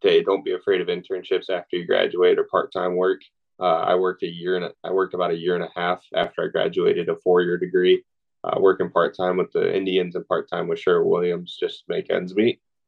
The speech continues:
Uh, and then I got offered full-time, uh, out of about a year. It was about a year after I graduated. So don't be afraid of that part-time or intern label. And then last but not least, don't be afraid to move across country for a job,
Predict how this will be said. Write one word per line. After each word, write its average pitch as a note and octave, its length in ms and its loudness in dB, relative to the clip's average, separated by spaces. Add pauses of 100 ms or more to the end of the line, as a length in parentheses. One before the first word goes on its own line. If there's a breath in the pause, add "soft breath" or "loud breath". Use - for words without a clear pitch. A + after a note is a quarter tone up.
(120)
Uh, - 120 2
and F2 80 2
then E2+ 80 2
I E2+ 80 2
got F2 180 2
offered - 340 0
full-time, E2+ 640 -2
uh, E2+ 40 -2
out F#2+ 360 2
of - 0 -
about G#2+ 240 4
a F2 80 0
year. F2 280 -4 (120)
It G2 40 -4
was F#2 80 -4
about F2+ 160 -4
a - 60 -6
year - 180 -8
after - 260 -8
I G1+ 60 -8
graduated. - 600 -10
So - 280 -8 (400)
don't G2 140 2
be G2+ 100 4
afraid F#2 260 0
of F2 60 -2
that F2 180 -4
part-time E2+ 480 -6
or - 80 -2
intern E2+ 500 0
label. E2+ 460 4 (100)
And F2 180 -2
then E2 180 -2
last F2 320 -2
but E2 100 0
not F2 220 -4
least, F2 280 -6
don't - 180 -6
be E2+ 80 -4
afraid - 260 0
to - 80 -6
move F2 200 -6
across - 360 -2
country - 420 -2
for F2 140 4
a - 60 4
job, F#2 360 4